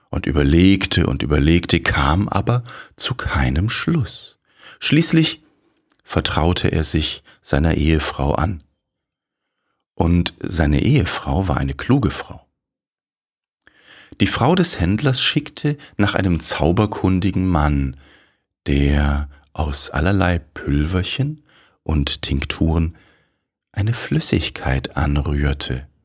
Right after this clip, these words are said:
Und da hinein stellte sie den Stiel einer langen, schlanken, weißen Rose. Schau an, die weiße Rose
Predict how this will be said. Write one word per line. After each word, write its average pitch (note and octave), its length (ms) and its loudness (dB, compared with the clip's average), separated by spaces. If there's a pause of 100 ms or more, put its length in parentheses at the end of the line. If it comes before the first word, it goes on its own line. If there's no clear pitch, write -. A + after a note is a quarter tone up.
(880)
Und E2 340 0
da F#2 120 2
hinein A2 680 0 (540)
stellte C3+ 540 0
sie - 180 0
den D#2 180 0
Stiel B2 720 -4 (500)
einer C#2 300 0
langen, G2 560 -2 (240)
schlanken, D2 840 -4 (360)
weißen C#2+ 720 -2 (280)
Rose. D2+ 440 0 (1600)
Schau - 340 -2
an, E3 400 0 (920)
die D2 140 -2
weiße D2+ 400 -2
Rose F2+ 500 -4